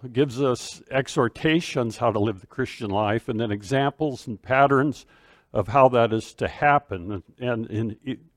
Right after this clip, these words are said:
chapter two of Philippians, uh, remember the Apostle Paul, he re-, talks about the basis of our unity as believers in Jesus Christ, as the church, and exhorts us to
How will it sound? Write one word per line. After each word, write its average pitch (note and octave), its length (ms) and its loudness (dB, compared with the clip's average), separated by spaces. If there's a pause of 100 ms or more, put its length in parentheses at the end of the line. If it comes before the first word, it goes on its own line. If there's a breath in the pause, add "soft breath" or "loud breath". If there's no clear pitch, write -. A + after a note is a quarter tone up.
(240)
chapter F3+ 480 0
two F#3+ 440 -2
of - 80 -4
Philippians, A2+ 720 -4 (560 soft breath)
uh, A#2 120 2
remember C3 400 2
the A#2+ 120 0
Apostle D3 500 4
Paul, C3+ 640 2 (120)
he A2+ 260 -2 (360)
re-, A#2+ 300 -4 (200)
talks C#3 320 2
about A#2 280 0
the G#2+ 80 -6
basis C#3 600 0
of A#2+ 200 0
our A2 120 2
unity B2 800 0 (600 soft breath)
as A2+ 320 -2
believers B2+ 520 0
in A2 120 -2
Jesus C3 420 -2
Christ, B2 460 2
as A#2 220 2
the B2+ 100 -6
church, C3 640 -2
and A2 100 -4
exhorts A2+ 600 -2
us C3 240 -2
to C3 120 -14